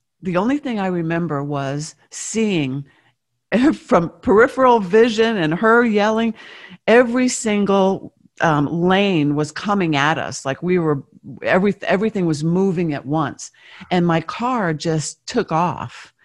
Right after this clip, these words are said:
and weaved in and out these cars and, and was, ended up on the side of the road.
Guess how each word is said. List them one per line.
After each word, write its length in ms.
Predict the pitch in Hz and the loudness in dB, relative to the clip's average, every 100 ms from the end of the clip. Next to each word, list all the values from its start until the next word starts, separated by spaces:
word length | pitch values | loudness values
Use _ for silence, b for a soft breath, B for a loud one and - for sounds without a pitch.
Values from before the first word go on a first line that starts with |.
| b b b | b b b
and 260 | 180 160 147 | 2 2 2
weaved 560 | 196 233 190 139 139 - | 2 2 2 0 -2 0
in 160 | 220 | 2
and 120 | 240 202 | 2 2
out 300 | 190 190 180 | 2 0 -2
these 200 | 160 151 | -4 -4
cars 420 | - 175 180 165 | -4 0 0 0
and, 320 | 165 156 156 | 0 0 -2
and 200 | 165 147 | 0 2
was, 220 | 151 143 - | 2 0 -2
ended 260 | 160 165 160 | 0 0 2
up 140 | 151 | 0
on 120 | 143 135 | 0 -2
the 60 | |
side 340 | 139 185 165 143 | -4 -4 -2 -2
of 60 | |
the 80 | 135 | -6
road. 440 | 131 147 127 85 | -6 -6 -6 -10